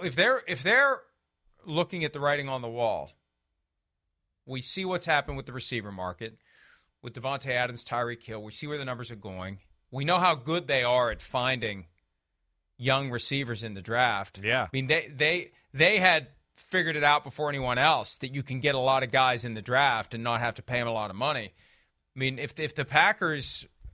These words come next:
Speaker 1: uh, wanna make them a strong offer for Chase Claypool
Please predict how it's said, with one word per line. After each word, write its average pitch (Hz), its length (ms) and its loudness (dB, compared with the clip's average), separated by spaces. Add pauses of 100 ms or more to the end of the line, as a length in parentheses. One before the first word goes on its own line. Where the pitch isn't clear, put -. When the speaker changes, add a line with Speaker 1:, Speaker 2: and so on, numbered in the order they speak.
(220)
Speaker 1:
uh, 127 280 0 (100)
wanna 143 340 -2
make 143 220 2
them 135 240 0
a 110 180 0 (320)
strong 143 360 2
offer 135 340 2
for 120 80 -12
Chase 123 320 -4
Claypool 113 580 -4